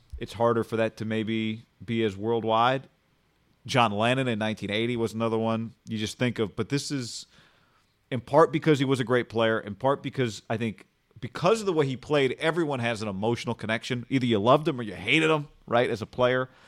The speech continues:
But then he had this post-career where everyone started to love him. Like, that's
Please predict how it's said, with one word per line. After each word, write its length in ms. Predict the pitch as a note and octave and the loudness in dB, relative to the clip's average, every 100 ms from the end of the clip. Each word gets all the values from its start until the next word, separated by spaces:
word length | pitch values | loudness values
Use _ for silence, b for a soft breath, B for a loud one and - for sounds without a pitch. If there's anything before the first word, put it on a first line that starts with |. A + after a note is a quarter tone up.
| b | b
But 120 | - C#3+ | 0 4
then 140 | A#3+ | 4
he 80 | A#3 | 6
had 140 | F3 | 4
this 200 | D#3+ - - - | 2 -2 -12 -2
post-career 800 | G3 F#3+ - E3 E3 C4+ G3+ E3 | 4 4 2 -6 -4 2 2 2
where 360 | D3+ D#3+ D3+ - | 2 2 0 2
everyone 360 | A3+ D4+ G#3+ C#3+ | 2 2 -2 -2
started 320 | C3+ A2+ G2 | 0 -2 -2
to 60 | |
love 220 | F#2+ F2+ E2+ | -4 -6 -8
him. 120 | F2 | -4
Like, 140 | A#2+ A#2+ | -2 4
that's 420 | F#3+ - - | 2 2 -8